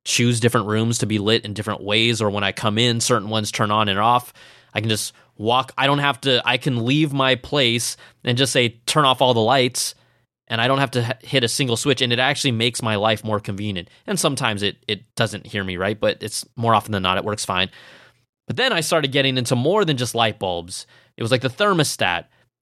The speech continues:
It was the Harmon-, Logitech Harmony remote where I could turn on my T V and it sets the right inputs and all this stuff. That's where it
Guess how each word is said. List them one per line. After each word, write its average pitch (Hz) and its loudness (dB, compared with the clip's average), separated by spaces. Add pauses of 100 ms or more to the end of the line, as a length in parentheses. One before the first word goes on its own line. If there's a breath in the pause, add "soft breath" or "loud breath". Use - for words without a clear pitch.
It 123 -4
was 127 0
the 135 2
Harmon-, 165 0
Logitech 143 0
Harmony 147 2
remote 117 2
where 117 0
I 120 2
could 123 -4
turn 143 2
on 143 2
my 131 2
T 139 -4
V 131 0
and 113 -2
it - -6
sets - -4
the 139 -2
right 123 2
inputs 127 -2
and 110 -2
all 104 2
this 95 -8
stuff. - -4 (720 soft breath)
That's 185 0
where 165 2
it 135 -6